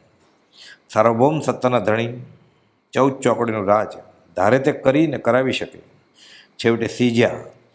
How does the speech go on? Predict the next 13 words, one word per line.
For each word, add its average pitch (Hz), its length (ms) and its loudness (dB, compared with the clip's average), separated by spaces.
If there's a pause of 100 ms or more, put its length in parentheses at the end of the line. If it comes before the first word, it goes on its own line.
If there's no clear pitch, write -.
(260)
આ 104 140 0
સંસારરૂપી 139 720 0
જેલ 98 400 0
સુધારી 113 440 0
સુધરે 110 300 -2
એમ 120 100 0
નથી. 120 340 -10 (720)
ત્યાં 117 340 2
હવે 117 200 0
કાળક્ષેપ 113 640 -2
કરવો 117 220 0
યોગ્ય 104 220 -4
નથી. 113 420 -10